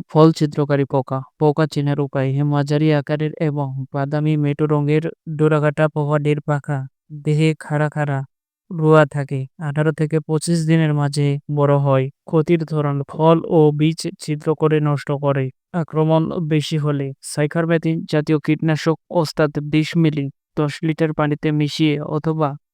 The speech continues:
কত দশ মিলি প্রতি দশ লিটার পানিতে মিশিয়ে প্রতি পাঁচ শতকে দশ দিন পর পর দুই থেকে তিনবার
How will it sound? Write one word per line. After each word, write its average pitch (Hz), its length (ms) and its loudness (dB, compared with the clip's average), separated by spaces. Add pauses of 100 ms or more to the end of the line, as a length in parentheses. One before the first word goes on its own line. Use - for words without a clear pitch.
(100)
কত 156 300 4 (220)
দশ 151 240 6 (160)
মিলি 151 300 0 (200)
প্রতি 160 360 4
দশ 151 280 2
লিটার 160 260 2
পানিতে 151 360 0
মিশিয়ে 147 520 2
প্রতি 160 340 2 (120)
পাঁচ 151 260 0
শতকে 156 460 -2 (380)
দশ 151 260 4
দিন 160 220 2
পর 156 240 2
পর 151 160 4 (160)
দুই 156 220 2
থেকে 151 220 -2
তিনবার 143 400 0